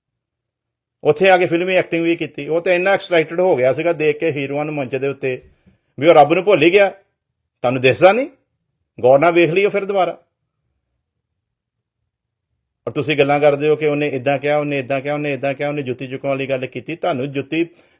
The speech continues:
ਚੁੱਕਣ ਦੀ ਗੱਲ ਦਾ ਪਤਾ ਲੱਗ ਗਿਆ ਵੀ ਇਕਬਾਲ ਗਿੱਲ ਨੇ ਕਹਿ ਦਿੱਤਾ ਵੀ ਹਾਂਜੀ ਜੁੱਤੀ ਚੁੱਕਣੀ ਸੀ। ਇਹ ਬੰਦਾ ਹੈ ਜੁੱਤੀਆਂ ਦਾ ਹੱਕਦਾਰ ਆ। ਇਹਨੇ ਮਸੀਤ 'ਚ ਆ ਕੇ ਗੰਦ ਪਾਇਆ, ਇਹਨੇ ਮਸੀਤ ਨੂੰ ਬਦਨਾਮ ਕੀਤਾ।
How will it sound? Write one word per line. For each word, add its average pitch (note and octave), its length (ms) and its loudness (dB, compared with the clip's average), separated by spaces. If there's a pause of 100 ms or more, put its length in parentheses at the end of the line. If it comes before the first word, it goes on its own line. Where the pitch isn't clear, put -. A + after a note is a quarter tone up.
ਚੁੱਕਣ D3+ 240 -2
ਦੀ E3 120 -2
ਗੱਲ C#3 260 2
ਦਾ D3+ 100 0
ਪਤਾ D3 260 0
ਲੱਗ C#3+ 180 0
ਗਿਆ C3+ 200 -2
ਵੀ E3+ 100 -2
ਇਕਬਾਲ C3+ 380 -2
ਗਿੱਲ C3 220 -6
ਨੇ C3+ 100 -6
ਕਹਿ C3 140 -4
ਦਿੱਤਾ C3+ 200 -4
ਵੀ C#3 160 -6
ਹਾਂਜੀ B2+ 220 -6
ਜੁੱਤੀ A#2 320 -8
ਚੁੱਕਣੀ A#2+ 340 -8
ਸੀ। F#3 160 -6
ਇਹ D3 240 -2
ਬੰਦਾ C#3 300 2
ਹੈ D3 240 4
ਜੁੱਤੀਆਂ F3 420 -2
ਦਾ F3 100 2
ਹੱਕਦਾਰ E3+ 400 0
ਆ। F3+ 100 -4 (1800)
ਇਹਨੇ C3 160 2
ਮਸੀਤ D3 380 2
'ਚ E3 40 4
ਆ D#3+ 100 6
ਕੇ D3+ 120 4
ਗੰਦ B2+ 360 4
ਪਾਇਆ, E3+ 400 4 (1000)
ਇਹਨੇ C3 180 0
ਮਸੀਤ D3+ 420 -2
ਨੂੰ E3+ 120 -4
ਬਦਨਾਮ C3 420 2
ਕੀਤਾ। E3 460 -4